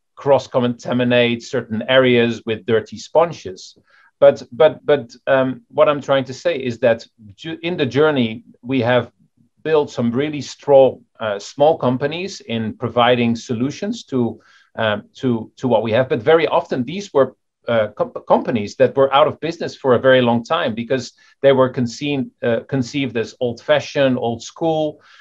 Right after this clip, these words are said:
uh, and not anymore sort of fit for this sort of time and era. So, so I, what I'm, uh, saying is that basically we have been able to create these circular economy around us of small companies that were struggling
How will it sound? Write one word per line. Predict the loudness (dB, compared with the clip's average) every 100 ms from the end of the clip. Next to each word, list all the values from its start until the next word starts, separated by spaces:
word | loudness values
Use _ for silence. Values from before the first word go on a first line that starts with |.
| _ -6
uh, | -2 0 -2 -4
and | 0 2 4
not | 2 2
anymore | 0 2 2 4 6 4
sort | 0 -2
of | -2 -4
fit | -8 -8
for | -8 -8
this | -8 -14 -20 -20
sort | -6 -2
of | -2 -4
time | -2 0 0
and | -2
era. | -2 -2 -2 -12 _ _ _ _
So, | 2 2
so | 2 2 2
I, | 2 0
what | 2 2
I'm, | 0 -10 _ _ 0
uh, | 0 0 -14 _ -20 -20
saying | -2 0 2
is | -2 2
that | 2 2
basically | 0 -2 -4 -8 -4
we | -2
have | 2 4 2 0 _ _
been | -2 0
able | 0 0 -6
to | -8 -16
create | -6 2 6 6
these | 4 0 0 -6 -18 _ _
circular | -2 2 2 2 2 2
economy | 0 -2 0 0 -2
around | 0 0 0 -2
us | -6 -8
of | -14
small | -4 4 4
companies | 4 0 0 -2 0
that | 0 0
were | -2
struggling | -8 0 2 2 0 -2 -4